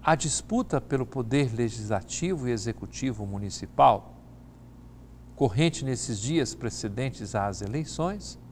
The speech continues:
esta luta é legítima numa sociedade democrática, mas cabe aos cidadãos o filtro da consciência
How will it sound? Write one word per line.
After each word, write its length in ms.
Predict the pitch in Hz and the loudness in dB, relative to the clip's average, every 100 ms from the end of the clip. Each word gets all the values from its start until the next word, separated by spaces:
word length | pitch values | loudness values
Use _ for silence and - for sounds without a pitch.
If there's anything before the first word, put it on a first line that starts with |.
| - - - - - - - - | -20 -18 -18 -20 -20 -20 -18 2
esta 320 | 220 208 - | 4 4 0
luta 320 | 202 233 - 202 | 0 -2 -2 -2
é 120 | 139 | 0
legítima 720 | 131 123 151 202 - 120 104 - - - - - - - - | 2 2 0 0 -2 -2 -2 -6 -18 -18 -18 -18 -18 -18 -6
numa 200 | 131 131 | 0 0
sociedade 720 | - 123 - 113 120 131 113 | 0 -2 -2 4 8 8 6
democrática, 880 | 117 107 104 - 151 139 - - 95 - - - - - - - - - - - | -2 -2 0 6 6 4 -6 -10 -12 -12 -18 -18 -18 -18 -16 -18 -18 -18 -16 -2
mas 240 | 226 185 | 0 2
cabe 340 | - 123 117 117 | 6 8 8 6
aos 160 | 107 | 0
cidadãos 840 | - 147 113 98 139 139 104 - - | 0 -2 -2 0 2 2 -4 -8 -10
o 60 | 139 | -10
filtro 520 | - - 202 208 160 | -6 0 2 0 -2
da 180 | 131 117 | 0 0
consciência 960 | - 120 - - 110 147 180 - 202 | -2 -8 -6 -4 0 0 0 -4 -8